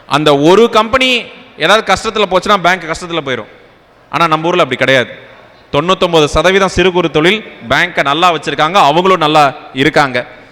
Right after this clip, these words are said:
அதனால இந்த நிறைய நல்ல திட்டங்கள் இருக்கிற மாநிலம் தமிழ்-, தமிழ்நாடு. முதல்வர் அவர்கள் ஒவ்வொரு தடவையும் சொல்றாங்க, அடித்தர மக்களுக்கு எல்லா திட்டமும்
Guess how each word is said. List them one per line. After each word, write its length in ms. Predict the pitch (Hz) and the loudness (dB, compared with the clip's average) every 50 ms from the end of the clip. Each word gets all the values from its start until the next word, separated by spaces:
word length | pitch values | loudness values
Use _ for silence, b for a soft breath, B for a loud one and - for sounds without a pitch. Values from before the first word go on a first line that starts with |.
| B B B B B - | B B B B B -12
அதனால 280 | 107 120 147 170 180 | -6 -4 -2 -2 -2
இந்த 160 | 170 143 135 | -2 -4 -4
நிறைய 640 | 123 123 139 156 180 208 226 233 233 226 202 165 - - | -4 -2 0 2 2 2 2 2 2 2 2 0 -2 -4
நல்ல 340 | 139 135 151 175 208 220 208 | -2 -2 0 0 0 0 0
திட்டங்கள் 500 | - 185 - - 190 185 180 180 165 156 | 0 -4 -4 -2 -2 -2 0 -2 0 0
இருக்கிற 300 | 151 147 143 156 135 127 | -2 -2 -2 -2 -4 -2
மாநிலம் 460 | 127 139 156 165 170 160 151 139 123 | 0 0 0 0 0 -2 -4 -4 -2
தமிழ்-, 380 | - 139 147 151 151 139 - - | -2 0 0 0 0 -2 -4 -6
தமிழ்நாடு. 520 | - 131 139 147 147 139 135 127 127 143 - - B B B B B B B - | -6 -6 -4 -2 -2 -2 0 -2 -4 -6 -8 -12 B B B B B B B -10
முதல்வர் 360 | 120 143 185 208 214 202 196 | -4 -2 0 2 2 2 2
அவர்கள் 360 | 180 175 160 151 143 170 170 | 2 0 -2 -2 -2 -2 -2
ஒவ்வொரு 460 | 151 135 143 151 160 190 233 226 220 180 | -2 -4 -6 -8 -2 2 2 2 4 2
தடவையும் 440 | 190 185 190 196 196 185 - 165 | 2 0 0 0 -2 -4 -6 -4
சொல்றாங்க, 200 | 156 156 156 151 | -2 -2 0 0
அடித்தர 360 | 135 131 143 170 175 180 175 165 | 0 0 0 0 0 0 0 0
மக்களுக்கு 480 | 156 147 - 156 143 135 - 156 139 | -2 -4 -2 -2 -2 -2 -2 -2 -2
எல்லா 320 | 131 139 160 180 196 196 190 | -2 -2 0 2 2 2 0
திட்டமும் 540 | 196 196 - - 185 185 202 208 190 165 | 0 -4 -4 -4 -4 -4 -4 -6 -8 -12